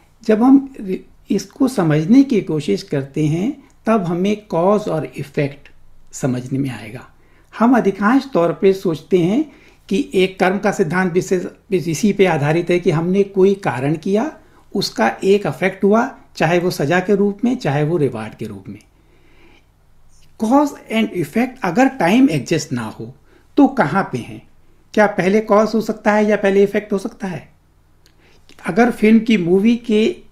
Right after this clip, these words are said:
ये role, हम, क्या reel बदली जा सकती है? बिहार स्कूल of योगा के परमहंस सत्यानंद सरस्वती जी की ऑटोबायोग्राफी में उन्होंने लिखा, "मैंने बहुत साधना की, हिमालय में गया, दम लगाया,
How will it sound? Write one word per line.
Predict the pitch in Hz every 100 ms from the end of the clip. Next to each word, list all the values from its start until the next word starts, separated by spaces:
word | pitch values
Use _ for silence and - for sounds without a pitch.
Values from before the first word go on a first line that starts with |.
| _ -
ये | 160 220 226
role, | 180 214 226 - - -
हम, | - 185 196
क्या | 202
reel | 170 202
बदली | 147 139 151 214
जा | 233
सकती | 220 - - 196
है? | 147 120 _ _ _ _ _ _ _ _ _ - - - - - _ _
बिहार | 147 165 175 226
स्कूल | 226 - 165
of | 160 139
योगा | 139 147
के | 151 208
परमहंस | 220 - 165 185 190 175
सत्यानंद | 156 - 190 180 170
सरस्वती | 151 147 143 139 175
जी | 160
की | 151 151
ऑटोबायोग्राफी | 135 135 233 170 143 139 147 143 147 143 143 139 170
में | 175
उन्होंने | 151 165 160
लिखा, | 135 117 139 196 - - - - _ _ - _ _ 185
"मैंने | 180 180 175
बहुत | 143 139 185 185
साधना | - 143 147 160 156
की, | 151 151 151
हिमालय | 123 151 147 151
में | 156 156
गया, | 143 147 151
दम | 143 123 160 156
लगाया, | 143 135 143 151 151 - -